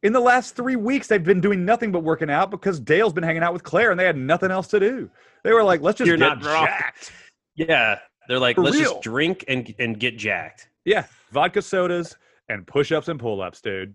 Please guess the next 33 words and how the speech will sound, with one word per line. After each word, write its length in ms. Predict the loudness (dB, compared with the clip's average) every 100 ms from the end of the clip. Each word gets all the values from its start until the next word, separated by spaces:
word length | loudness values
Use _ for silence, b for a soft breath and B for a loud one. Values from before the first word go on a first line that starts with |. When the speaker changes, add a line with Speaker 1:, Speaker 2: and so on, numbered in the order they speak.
| -10
Speaker 2:
Yeah. 280 | -8 -8 -12 _ _ -6
Speaker 1:
But 140 | -2
yeah, 220 | 2 2 0
so 120 | -6
Spencer 300 | -4 -4 -2 0
takes 260 | 0 -2
one 100 | -4
to 60 | -6
the 60 |
face, 560 | -6 -4 -4 -6 -12 -20
right? 380 | -8 -4 -2 -4
Like, 300 | -4 -4 -4
it's 100 | -8
supposed 240 | -4 -4 -4
to 60 |
be 100 | -8
dramatic, 540 | -6 -4 -2 -2 -2 -6
and, 160 | -10 -12 b b
and 100 | -4
it 80 | 0
was. 520 | 2 2 0 -4 -14 -16
You 120 | -12
know, 200 | -8 -6
it, 220 | -8 -8 -8
that's 140 | -2
Speaker 2:
Yeah, 80 | 0
Speaker 1:
probably, 140 | 2
that 40 | 2
Speaker 2:
sort 140 | 0
Speaker 1:
probably 200 | 0 0
Speaker 2:
of. 60 | 0
Speaker 1:
hurt, 240 | 0 0
but, 180 | -2 -6